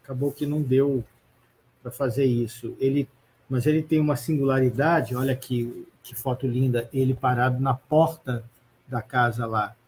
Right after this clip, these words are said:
da Fazenda Capoava, em Valinhos. Aliás, quem tem como ir lá, eu, durante os vinte anos que eu morei em São Paulo, eu não fui lá.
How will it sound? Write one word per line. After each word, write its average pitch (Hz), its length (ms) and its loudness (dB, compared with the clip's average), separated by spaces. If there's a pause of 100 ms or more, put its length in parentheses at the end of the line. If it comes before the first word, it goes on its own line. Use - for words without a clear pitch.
(540)
da 120 80 -8
Fazenda 113 420 -6
Capoava, 113 540 -6
em 110 80 -8
Valinhos. 107 540 -10
Aliás, 143 680 0
quem 170 440 4 (560)
tem 139 160 -2
como 139 300 0
ir 123 80 4
lá, 147 360 4
eu, 190 260 6 (180)
durante 160 400 2
os 127 60 -2
vinte 202 340 0
anos 196 220 4
que - 80 -4
eu 185 40 2
morei 160 240 0
em 185 40 2
São 156 240 -2
Paulo, 170 280 4
eu - 20 4
não 196 120 4
fui 190 320 0
lá. 156 300 -2